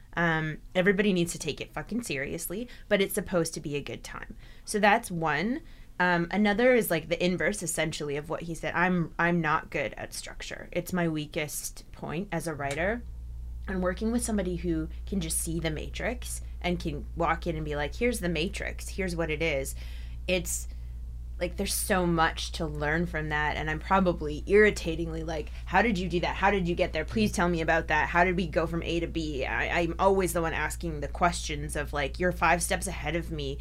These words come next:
Explain to me how we got there so I can do it and emulate it." And I'm always thirsty to kind of grow my knowledge and experience in that sense. Um, and then also just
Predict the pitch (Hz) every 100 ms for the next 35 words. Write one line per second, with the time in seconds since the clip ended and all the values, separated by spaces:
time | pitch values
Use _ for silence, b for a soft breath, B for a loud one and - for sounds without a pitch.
0 | B 175 175 - - 185 185 190 196 -
1 | 170 160 160 160 160 160 156 - 170 160
2 | - 160 - 156 - 165 147 143 139 -
3 | - 147 - 151 147 139 123 - - B
4 | B B 185 175 165 165 170 175 165 -
5 | 151 156 - 156 156 160 - 170 156 151
6 | - - B B B 170 156 151 156 165
7 | 160 135 143 170 170 151 - - 135 135
8 | 151 208 - 214 214 220 - 226 254 -
9 | - B B B B - 180 165 160 156
10 | 175 B B B 226 233 226 190 - -
11 | 196 202 180 170 165 - -